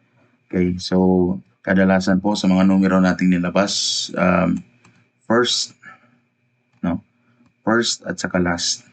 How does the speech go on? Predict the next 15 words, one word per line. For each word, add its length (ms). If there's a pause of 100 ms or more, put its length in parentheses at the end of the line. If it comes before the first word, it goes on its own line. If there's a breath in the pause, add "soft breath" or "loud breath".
Kadalasan 560
lang 160
po, 240
no? 160 (960)
Seldom 560
lang 240
po 80
yung 240
nasa 240
gitna. 400 (1700)
Pero, 480
ah, 240
in 160
the 80
past, 480